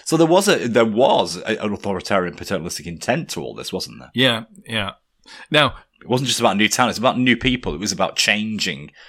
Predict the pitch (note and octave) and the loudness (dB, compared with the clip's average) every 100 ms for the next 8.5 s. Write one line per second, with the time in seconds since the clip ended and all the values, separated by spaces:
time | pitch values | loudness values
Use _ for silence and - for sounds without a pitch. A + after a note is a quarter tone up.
0 | - _ G2 G2 E2 F2 - F2 C#2 - | -20 _ -4 -2 -4 -8 -8 -6 -6 -6
1 | - D#2+ - D#2 - - C#2 C#2 - - | -8 -6 -4 -4 -6 -14 -12 -6 -6 -6
2 | - D#3 D3 D3 G#3 F#3+ C#3 B2 - A2+ | -6 2 4 4 4 4 2 0 0 0
3 | G#2 G#2+ C3 A2+ A#2+ B2 F#2+ G#2 - - | 0 -2 -2 -2 -4 -4 -8 -12 -12 -4
4 | C#3+ D3 C#3+ B2+ - - - - B2+ G2 | -2 0 0 -2 -2 -12 -6 0 0 -2
5 | - C#3+ - - C#3 B2 B2+ A#2+ A2 _ | -6 -8 -4 -2 -2 -4 -4 -4 -6 _
6 | _ _ - G#2+ A#2+ C3 C3 B2 A#2 A2 | _ _ -12 -8 -6 -2 0 0 0 -2
7 | - - - _ _ - C3 G#2+ C#3 C#3 | -4 -10 -18 _ _ -2 0 2 2 2
8 | B2+ - A#2 G#2+ A2 | 2 0 -2 -2 -4